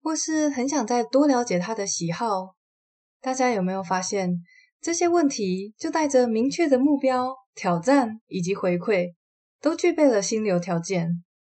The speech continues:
所以一段新的关系总是充满着乐趣。但是交往过一段时间之后，两个人对彼此都有了足够的认识，眼前没有特别的挑战和目标，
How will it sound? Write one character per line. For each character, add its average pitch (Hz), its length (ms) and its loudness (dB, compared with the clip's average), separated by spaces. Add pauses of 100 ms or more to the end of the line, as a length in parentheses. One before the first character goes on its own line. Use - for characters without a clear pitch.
(160)
所 262 200 0
以 262 100 0
一 220 160 -8
段 269 240 2
新 294 180 -2
的 294 120 2
关 233 200 0
系 233 380 -4
总 175 220 -4
是 214 360 4
充 277 220 0
满 233 140 0
着 175 100 0
乐 180 180 2
趣。 180 340 -8 (520)
但 262 160 -4
是 233 380 -4
交 311 180 -2
往 269 180 0
过 285 160 4
一 233 80 2
段 269 180 0
时 226 200 -6
间 262 160 -2
之 269 140 -2
后， 262 300 0 (320)
两 196 200 -2
个 190 80 -2
人 190 240 -2
对 254 140 2
彼 196 180 -6
此 180 280 -4
都 254 160 0
有 302 140 2
了 185 120 2
足 185 220 -6
够 285 200 2
的 202 140 0
认 202 200 0
识， 180 360 -4 (380)
眼 208 200 -4
前 226 180 -2
没 262 120 2
有 302 120 2
特 349 200 -2
别 262 160 4
的 214 100 0
挑 180 220 -4
战 202 300 -2
和 196 140 -4
目 208 180 -2
标， 190 420 -2